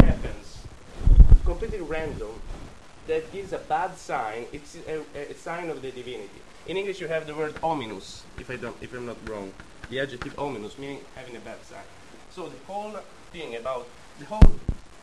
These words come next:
ancient religions and, and modern religion studies, basically, have to do with this assumption that the deeds, the rites that you perform come from a very archaic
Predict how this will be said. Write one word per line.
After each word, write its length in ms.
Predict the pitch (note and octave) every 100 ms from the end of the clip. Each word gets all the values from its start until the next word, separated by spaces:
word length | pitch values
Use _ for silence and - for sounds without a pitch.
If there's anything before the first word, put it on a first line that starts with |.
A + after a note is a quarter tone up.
| - E3
ancient 440 | F#3 F#3 E3+ D#3 C#3
religions 920 | D3 D3 D#3+ B2+ A#2+ A2+ G2+ - - - - - - -
and, 100 | C#3+ -
and 220 | G3 F#3
modern 360 | A3 G#3+ E3+
religion 480 | B2 B2 C3 B2+ B2 A#2 - - - - - -
studies, 640 | - D#3 B2+ F#2 - - -
basically, 460 | - - - - - - - - - - - - - - - -
have 240 | - G#3 F#3
to 60 | A3
do 120 | A#3+
with 160 | A3+ F3+
this 180 | F3 E3
assumption 560 | - D3 - - - - - - - - - -
that 200 | F#3 E3+ - -
the 140 | E3+ E3+ - - - - - - - C#3+
deeds, 440 | A3 D#3+ A2 - G#2 - - C#3
the 140 | D3+ D3+ F3
rites 480 | F#3+ F3 B2+ - A#2+
that 140 | C3 B2+ -
you 260 | D3+ C#3+ C#3+ C#3
perform 540 | C3 - C3 G#2+ F#2+ A2+ C3+ - - - - -
come 160 | A3
from 200 | F#3+ E3+
a 60 | D3+
very 260 | E3+ D#3
archaic 460 | C3 - E3+ F3+